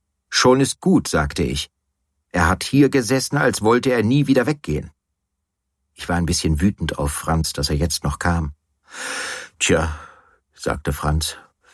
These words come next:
da hilft's halt nix. Ich sitz heut im Pech, ich merk's eh schon den ganzen Tag. Er setzte sich auf das Sesselchen.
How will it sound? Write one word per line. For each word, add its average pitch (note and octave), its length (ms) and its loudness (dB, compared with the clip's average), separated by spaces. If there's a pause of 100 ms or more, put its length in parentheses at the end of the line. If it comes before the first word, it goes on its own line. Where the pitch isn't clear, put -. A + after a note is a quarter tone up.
(100)
da - 100 0
hilft's G2+ 500 2
halt D#2 220 -4
nix. - 440 -6 (240)
Ich F2+ 160 -4
sitz - 260 0
heut G#2+ 220 2
im G2+ 120 2
Pech, - 380 -2
ich - 260 -6
merk's F#2+ 460 -2
eh A2+ 140 0
schon E2 200 -2
den D#2+ 120 -2
ganzen D#2 320 -2
Tag. D2+ 340 -4 (1040)
Er E2 100 0
setzte F#2 360 0
sich E2+ 200 0
auf D2 120 -2
das - 160 -4
Sesselchen. C#2 560 -4